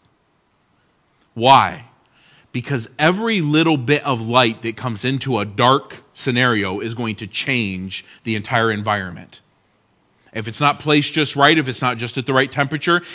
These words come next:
you'll get an entirely different picture, even if the subject is the same, right?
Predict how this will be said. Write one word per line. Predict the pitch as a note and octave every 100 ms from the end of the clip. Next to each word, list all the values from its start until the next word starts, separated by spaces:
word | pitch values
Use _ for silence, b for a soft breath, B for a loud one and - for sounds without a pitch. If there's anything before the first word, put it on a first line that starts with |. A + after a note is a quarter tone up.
| -
you'll | D#3+ C#3+
get | D3+
an | C3+
entirely | C#3+ - F#3 F#3 D#3
different | D#3+ D#3+ C3+
picture, | A3 A3 C#3+ B2
even | D#3+ F3 E3+
if | D3
the | D3
subject | - A3 A3+ C#3 A#2 C#3+
is | B2
the | B2+
same, | - A#2+ E2+ C#2+ _ _ _ _ _
right? | A#2 D#3